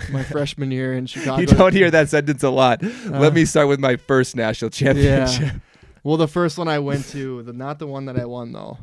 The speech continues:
Speaker 1: um, was in Chicago. Um, played at the Blackhawks Arena.
Speaker 2: Sick.
Speaker 1: Um, we lost in the national championship game to, um, Denver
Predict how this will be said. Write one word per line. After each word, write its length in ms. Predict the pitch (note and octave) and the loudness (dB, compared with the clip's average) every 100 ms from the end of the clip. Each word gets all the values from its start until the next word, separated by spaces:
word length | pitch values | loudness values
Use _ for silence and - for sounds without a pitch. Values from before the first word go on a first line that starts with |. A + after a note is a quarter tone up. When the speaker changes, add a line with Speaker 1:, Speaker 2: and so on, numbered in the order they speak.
| - | -18
Speaker 1:
um, 540 | - A1 A1+ A#2+ A2 D#2 | -16 -14 -14 -14 -16 -12
was 180 | C3 B2+ | -10 -10
in 120 | B2 | -12
Chicago. 720 | C3+ C3 B2+ B2+ A#2 A#2+ B2 _ _ _ | -12 -10 -10 -8 -10 -10 -12 _ _ _
Um, 680 | C3+ A#1+ - A1+ - - - | -16 -16 -14 -16 -18 -20 -14
played 160 | C#3 B2+ | -12 -10
at 100 | A#2+ | -12
the 60 | |
Blackhawks 560 | B2+ B2 - B2+ C3 C3 | -14 -14 -12 -12 -12 -12
Arena. 420 | B2+ B2 B2 - _ _ _ _ _ | -12 -12 -14 -16 _ _ _ _ _
Speaker 2:
Sick. 300 | - - - - | -20 -18 -18 -14
Speaker 1:
Um, 720 | C3 B2+ B2 B2 B2 B2 B2 - | -8 -6 -6 -6 -6 -8 -10 -10
we 120 | C#3+ | -10
lost 420 | C3+ C3+ C3+ C3 C#3+ | -8 -6 -6 -8 -10
in 60 | |
the 60 | C3 | -10
national 200 | B2 B2 - | -10 -12 -12
championship 380 | B2+ B2 C3+ | -12 -12 -16
game 360 | C3 B2 B2+ C3 - | -14 -12 -12 -14 -16
to, 420 | C3+ B2+ B2+ C3+ - | -12 -10 -10 -12 -14
um, 600 | - - - - - B2+ - D3 B2+ | -16 -16 -16 -18 -18 -20 -20 -18 -10
Denver 580 | C3+ C3 B2 A#2+ B2+ | -6 -6 -8 -10 -12